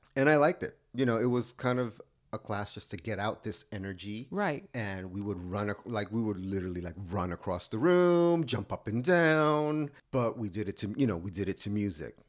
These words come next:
Speaker 1: And the teacher, his name was Frank Ashley, and, I mean, w-, one of my first mentors, and he turned to my mom and he, and he said, "You know, your son has a natural ability to move his body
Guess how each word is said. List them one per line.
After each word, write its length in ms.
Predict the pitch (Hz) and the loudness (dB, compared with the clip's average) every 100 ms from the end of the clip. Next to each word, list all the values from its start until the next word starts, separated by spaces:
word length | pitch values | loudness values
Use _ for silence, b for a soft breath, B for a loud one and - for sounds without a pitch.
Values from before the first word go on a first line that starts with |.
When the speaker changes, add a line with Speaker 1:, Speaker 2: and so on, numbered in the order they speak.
| - | -6
Speaker 1:
And 320 | 117 110 107 | -2 0 -2
the 80 | 101 | -4
teacher, 560 | - 135 127 135 127 127 b b b | -8 -10 -4 0 0 -4 b b b
his 160 | 127 110 | -4 -2
name 100 | 107 | -4
was 140 | - | -4
Frank 260 | 101 95 - | -4 -6 -6
Ashley, 540 | 95 90 - 113 135 - _ - | -8 -8 -8 -8 -8 -12 _ -10
and, 460 | 101 92 90 87 - _ _ _ _ _ - | -8 -6 -8 -10 -14 _ _ _ _ _ -16
I 60 | 90 | -12
mean, 300 | 87 85 - | -10 -12 -14
w-, 300 | 85 85 - 87 | -16 -14 -14 -8
one 140 | 98 | -6
of 60 | 95 | -4
my 100 | 87 - - | -6 -8 -2
first 300 | 120 117 98 | -2 -2 -6
mentors, 600 | 92 - 90 85 104 - _ - | -6 -6 -8 -8 -10 -14 _ -14
and 120 | 95 | -12
he 80 | 98 | -10
turned 260 | - 123 131 | -4 -4 -2
to 120 | 120 | -2
my 160 | 104 | -2
mom 500 | 101 107 135 113 95 - | 0 2 2 2 0 -6
and 140 | 92 | -10
he, 380 | 85 - 107 92 - | -10 -12 -12 -12 -12
and 100 | 98 104 | -12 -10
he 80 | 101 | -12
said, 380 | - 113 107 - | -6 -4 -6 -10
"You 140 | 101 | -6
know, 180 | 135 151 | -2 -2
your 260 | 110 113 185 | 0 0 -2
son 360 | - 165 147 123 | -4 -4 -2 -2
has 260 | 117 107 | -6 -6
a 60 | 90 | -6
natural 800 | 87 87 98 107 - 107 104 98 | -6 -4 -4 -6 -6 -4 -2 -2
ability 1000 | 95 78 - 101 101 - - 90 82 85 - _ - | -8 -10 -6 -4 -4 -6 -12 -10 -10 -12 -16 _ -10
to 160 | 98 | -6
move 640 | 92 98 101 104 104 98 _ _ _ - | -4 -2 0 0 -2 -6 _ _ _ -8
his 260 | 107 90 | -6 -6
body 600 | 82 90 95 90 82 85 | -6 -2 -2 -4 -8 -12